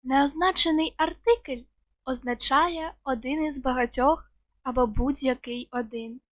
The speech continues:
Він вживається, коли йдеться про будь-який один предмет серед багатьох подібних. Вибір між «е» та «ен» залежить від звуку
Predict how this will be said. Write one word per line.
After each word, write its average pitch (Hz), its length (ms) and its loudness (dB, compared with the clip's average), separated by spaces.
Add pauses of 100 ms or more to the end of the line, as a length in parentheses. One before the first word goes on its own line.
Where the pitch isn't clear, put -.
(580)
Він 339 180 2
вживається, 359 840 2 (100)
коли 247 260 -6
йдеться 277 580 -2
про 247 240 -2
будь-який 269 880 -4
один 240 400 -4
предмет 226 580 -4 (520)
серед 240 400 -10
багатьох 233 640 -4
подібних. 233 600 -4 (760)
Вибір 320 420 -2
між 311 340 -2 (360)
«е» 247 280 -6 (380)
та 240 280 -2
«ен» 427 280 0 (420)
залежить 254 680 2
від 285 220 -8
звуку 254 540 -6